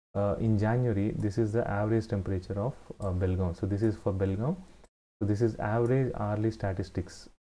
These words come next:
for dry bulb temperature. So we are taking only dry bulb temperature here.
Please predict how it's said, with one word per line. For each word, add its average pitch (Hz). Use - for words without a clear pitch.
for 120
dry 101
bulb 98
temperature. 87
So -
we 117
are 113
taking 131
only 131
dry 113
bulb 113
temperature 101
here. 127